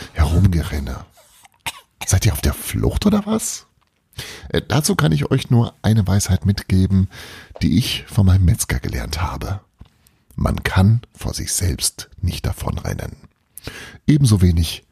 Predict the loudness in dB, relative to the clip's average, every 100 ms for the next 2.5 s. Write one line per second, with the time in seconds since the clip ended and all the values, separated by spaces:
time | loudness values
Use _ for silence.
0 | -6 -4 -2 -4 0 0 0 -2 _ -4
1 | 0 2 2 0 0 -4 -4 -4 -4 -2
2 | -2 -2 -6 -8 -10